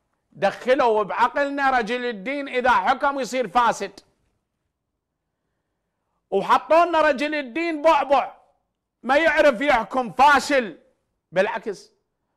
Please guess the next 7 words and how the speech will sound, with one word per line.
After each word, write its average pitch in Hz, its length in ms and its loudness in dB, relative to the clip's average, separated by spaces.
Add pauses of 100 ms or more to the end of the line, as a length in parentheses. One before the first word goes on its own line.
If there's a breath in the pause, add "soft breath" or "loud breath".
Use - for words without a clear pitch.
(160)
رجل 180 340 -2
الدين 208 720 -8
يكون 185 300 -8
عبقري، 214 840 -2 (360)
عنده 190 380 -4
تشريع 196 580 -4
مقدس، 240 840 0